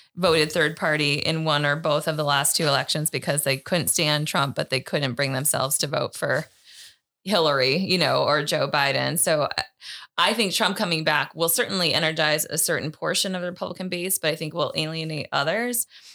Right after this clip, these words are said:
And I think that could split the Republican vote into maybe if there, if there was a really compelling, um, independent person, 'cause I don't know that the Republican Party would put someone forward besides Trump.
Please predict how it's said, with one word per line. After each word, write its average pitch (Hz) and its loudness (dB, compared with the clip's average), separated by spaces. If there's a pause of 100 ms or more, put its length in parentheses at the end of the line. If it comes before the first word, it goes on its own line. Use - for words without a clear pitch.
(140)
And 165 2
I 151 2
think 196 -2
that 151 0
could 160 -2
split - -4
the 160 -2
Republican 156 -2
vote 165 0
into 175 -2
maybe 156 -2
if 165 -4
there, 143 0
if 160 0
there 165 4
was 156 0
a 156 -4
really 147 0
compelling, 147 -6 (100)
um, 143 -4 (120)
independent 160 -2
person, 208 -4
'cause - -4
I 160 2
don't 160 -2
know 143 2
that 147 0
the 147 -6
Republican 156 -6
Party 151 -4
would 151 -8
put 151 -6
someone 147 -4
forward 147 -8
besides 147 -4
Trump. 220 -4